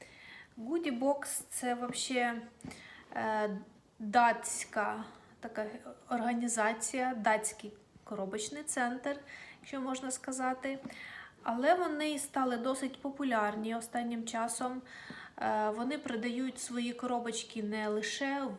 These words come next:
Данії та Швеції, а й в Норвегії, Фінляндії, Німеччині, Польщі навіть та деяких інших країнах.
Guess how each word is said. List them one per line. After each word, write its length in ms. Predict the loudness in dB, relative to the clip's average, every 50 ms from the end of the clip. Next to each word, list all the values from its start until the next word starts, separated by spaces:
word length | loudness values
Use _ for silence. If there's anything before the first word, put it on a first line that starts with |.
| -6 -2
Данії 560 | 2 4 6 6 6 4 2 2 0 0 -2
та 160 | -4 -4 -6
Швеції, 680 | -6 -6 -4 -4 -4 -4 -4 -4 -6 -6 -6 -4 -2
а 120 | -2 -2 -2
й 40 |
в 60 | -2 -2
Норвегії, 720 | -2 -2 -2 -2 0 0 0 0 0 0 -2 -2 -4 -4
Фінляндії, 960 | -4 -4 -2 -2 0 2 2 2 2 2 0 -2 -2 -2 -2 -2 0 0 2
Німеччині, 1000 | 2 2 2 2 2 2 0 0 -2 -2 -4 -6 -4 -2 -2 0 0 0 -2 -4 -6 -12 -14 -14 -14 -16 -18 -20 -20 -10 -2
Польщі 560 | 2 2 2 2 2 0 -2 -2 -2 -2 -2
навіть 420 | 0 0 0 0 0 -2 -2 -4 -6 -10 -16 -20 -16 -10
та 100 | -6 -2
деяких 600 | 0 2 2 0 0 -2 -6 -6 -8 -8 -6 -4
інших 440 | -2 -2 0 -2 -2 -4 -6 -8 -8
країнах. 580 | -6 -4 -4 -2 -2 -2 -2 -2 -4 -4 -8